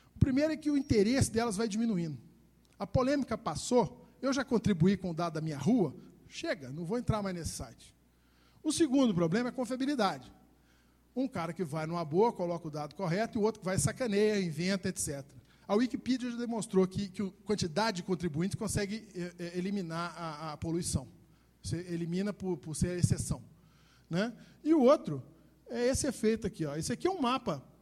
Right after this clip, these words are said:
do OpenStreetMap. Isso aqui é Katmandu. A primeiro qua-, o primeiro quadro é a situação do OpenStreetMap perto de Katmandu,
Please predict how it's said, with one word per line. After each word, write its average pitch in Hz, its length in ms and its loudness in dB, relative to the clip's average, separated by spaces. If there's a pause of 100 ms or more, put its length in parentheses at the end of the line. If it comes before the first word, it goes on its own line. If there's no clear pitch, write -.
(720)
do 285 80 0
OpenStreetMap. 226 840 0 (1600)
Isso 233 180 -2
aqui 247 120 -4
é 247 60 0
Katmandu. 240 580 0 (1300)
A 220 80 -2
primeiro 294 460 0
qua-, 247 300 -2
o 220 40 -4
primeiro 277 340 0
quadro 262 380 0
é 254 40 -2
a - 20 -2
situação 247 440 -2
do 233 100 0
OpenStreetMap 185 760 -4
perto 247 320 2
de 185 100 -10
Katmandu, 175 760 -4